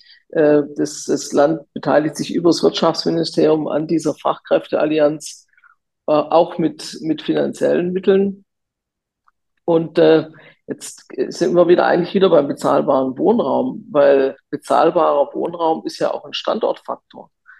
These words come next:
Und was wir uns eben nicht erlauben können,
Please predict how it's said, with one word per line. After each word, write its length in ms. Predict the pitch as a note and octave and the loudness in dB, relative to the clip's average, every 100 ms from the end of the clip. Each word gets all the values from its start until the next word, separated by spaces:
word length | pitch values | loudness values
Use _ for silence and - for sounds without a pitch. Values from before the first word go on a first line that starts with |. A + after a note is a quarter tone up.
| - _ - | -20 _ -8
Und 140 | D3+ | -2
was 220 | D#3 D3 - | 0 2 2
wir 80 | D#3+ | 2
uns 340 | D#3+ D3+ - | 0 -4 0
eben 380 | D#3+ D3+ D3+ - | 2 2 -2 -12
nicht 320 | F3 G#3+ - - | -6 -4 -4 -2
erlauben 560 | C#3+ C3 E3 A#3 E4 | 0 2 0 -2 -6
können, 520 | - C#3 D3 F#3+ A3 | -4 -2 0 -2 -2